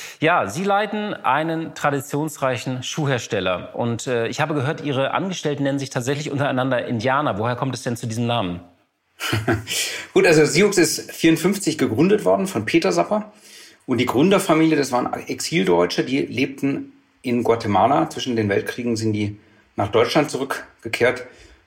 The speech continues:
Speaker 2: Die haben dort Kaffeeplantagen, äh, besessen. Und dazu muss man wissen, in Guatemala ist der höchste Anteil an indigener Bevölkerung in Lateinamerika, also Indios. Und die tragen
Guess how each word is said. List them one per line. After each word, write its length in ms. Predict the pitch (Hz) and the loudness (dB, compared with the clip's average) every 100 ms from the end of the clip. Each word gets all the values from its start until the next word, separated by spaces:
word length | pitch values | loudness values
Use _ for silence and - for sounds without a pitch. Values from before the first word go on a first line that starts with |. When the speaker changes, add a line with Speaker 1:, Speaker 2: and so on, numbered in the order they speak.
| _ | _
Speaker 2:
Die 80 | 107 | -2
haben 140 | 113 | 2
dort 260 | 107 104 - | 2 2 -2
Kaffeeplantagen, 920 | - 151 147 131 131 120 123 127 127 123 - _ _ _ _ _ - | 0 2 2 2 2 2 2 2 -4 -6 -18 _ _ _ _ _ -6
äh, 120 | 113 | 0
besessen. 560 | 110 113 117 190 196 - - - - _ | 2 2 2 -2 -4 -10 -18 -18 -20 _
Und 200 | 120 117 | -4 2
dazu 180 | 127 165 | 4 4
muss 160 | 151 | 4
man 140 | 151 127 | 4 4
wissen, 180 | 160 165 | 4 4
in 100 | 123 | 4
Guatemala 520 | 123 113 101 139 151 | 2 4 4 6 4
ist 320 | - 135 - | 2 -8 2
der 160 | 123 123 | 2 4
höchste 300 | - - - | 0 0 0
Anteil 260 | 135 120 | 2 2
an 180 | 113 113 | 2 0
indigener 560 | 127 110 113 123 135 123 | -2 -2 -2 2 2 2
Bevölkerung 420 | 107 117 - 113 | 2 0 2 0
in 60 | |
Lateinamerika, 720 | 101 98 95 95 107 156 - 214 | 0 0 -2 0 0 0 0 0
also 220 | - 104 | -2 -6
Indios. 600 | 117 139 170 190 208 - - - _ | -2 2 4 2 0 -8 -20 -20 _
Und 100 | 110 | -6
die 80 | 117 | -6
tragen 540 | - 117 131 147 - | 0 2 4 2 -2